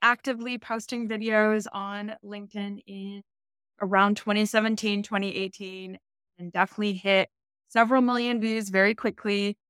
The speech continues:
It is a amazing platform. I doubled down there. We'll talk about how LinkedIn's the only platform I used for four years straight. That's it. The only social media platform. So that is the power of focus and really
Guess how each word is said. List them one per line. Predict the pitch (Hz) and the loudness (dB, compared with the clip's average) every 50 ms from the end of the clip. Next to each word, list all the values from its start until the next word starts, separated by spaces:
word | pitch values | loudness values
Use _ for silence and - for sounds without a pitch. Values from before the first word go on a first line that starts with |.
| _ _ _ _ _ _ _ | _ _ _ _ _ _ _
It | - 214 214 214 214 - | -4 -2 0 0 -2 -2
is | 226 214 208 202 202 190 | -2 -2 0 0 0 -2
a | 202 190 196 196 - | -2 -2 -2 -4 -4
amazing | - 196 202 196 196 190 185 202 226 226 294 294 277 | -2 -2 -2 -2 -2 -2 -2 -4 -4 -4 -4 -6 -6
platform. | - - 185 165 160 - _ - 185 165 180 196 185 | -2 0 2 2 0 -2 _ -6 -4 -4 -2 -2 -2
I | 180 175 | -2 -2
doubled | 175 180 190 180 190 247 254 214 | -2 0 -2 -2 -2 -2 -2 0
down | 196 170 156 170 175 | 2 2 2 2 0
there. | 175 160 175 185 | -2 -2 -2 -2
We'll | 190 190 185 | -2 -4 -6
talk | 180 - - 196 190 196 - | -6 -4 0 0 0 0 0
about | 208 196 185 180 | -2 -2 0 0
how | - - 190 185 185 185 175 | 0 2 4 4 4 2 0
LinkedIn's | 180 190 190 185 - 208 196 185 | -2 -4 -4 -4 -4 -6 -6 -4
the | 208 - - | -6 -6 -4
only | 190 190 190 190 | -4 -6 -6 -6
platform | 185 _ - 190 185 185 _ - 196 190 180 | -4 _ 2 2 2 2 _ -4 -4 -4 -2
I | - 175 180 175 | -2 -2 -4 -4
used | 175 175 185 185 180 - | -6 -6 -6 -6 -6 -8
for | - _ - 196 190 _ _ _ - | -12 _ -14 -16 -16 _ _ _ -8
four | 202 196 196 208 214 | -6 -2 0 2 2
years | 220 208 196 190 190 190 - | 2 2 0 0 0 -2 -4
straight. | - - - 185 175 156 - - - | -6 -4 0 0 0 0 0 -6 -6
That's | 170 175 175 - | -4 -6 -4 -4
it. | 202 180 151 - - - | -4 -4 -4 -6 -8 -6
The | 180 175 | -2 0
only | 175 175 180 185 185 | 0 0 0 -2 -6
social | 180 - 196 185 180 - - 190 | -6 -6 -6 -6 -6 -6 -4 -4
media | 185 175 170 160 165 | -4 -4 -4 -6 -6
platform. | - 180 160 147 - - - 98 85 87 98 190 _ _ _ _ | -2 -2 -2 -2 -4 -8 -10 -10 -10 -10 -12 -14 _ _ _ _
So | - - 160 151 147 160 | -6 -4 -2 -2 0 2
that | 180 185 190 190 | 4 4 4 2
is | 190 185 | 0 -4
the | 214 202 | -8 -6
power | - - 180 180 185 202 202 - | 0 2 4 4 4 2 0 -2
of | 208 185 | -6 -6
focus | - - _ - 156 160 139 _ 143 208 285 - - - - - _ _ - - _ - | -8 -10 _ -4 -4 -4 -4 _ -2 -2 -2 -4 -6 -16 -18 -20 _ _ -20 -20 _ -20
and | 156 147 160 160 - _ _ _ | -18 -16 -16 -16 -16 _ _ _
really | - 190 175 175 180 180 190 190 185 190 | -2 0 2 2 2 2 0 0 -2 -4